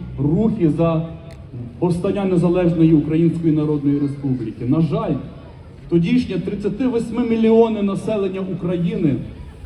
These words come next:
проявило, проявило в основній своїй масі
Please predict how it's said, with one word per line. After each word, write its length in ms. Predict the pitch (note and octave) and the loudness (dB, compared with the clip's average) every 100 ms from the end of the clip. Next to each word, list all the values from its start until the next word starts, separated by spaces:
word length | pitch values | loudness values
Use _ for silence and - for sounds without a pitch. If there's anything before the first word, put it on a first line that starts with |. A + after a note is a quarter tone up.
| - - - | -16 -18 -10
проявило, 520 | - F3+ F#3 G#3+ G3 F3 - | 0 4 4 4 2 0 -2
проявило 460 | F3 F3+ F#3 F#3+ F3+ | 0 2 2 2 0
в 180 | - | -2
основній 380 | C#3+ - E3+ G#3+ | -4 -2 -2 0
своїй 320 | - F3 E3+ | -2 2 2
масі 380 | E3+ E3+ E3+ D#3+ | 4 2 2 0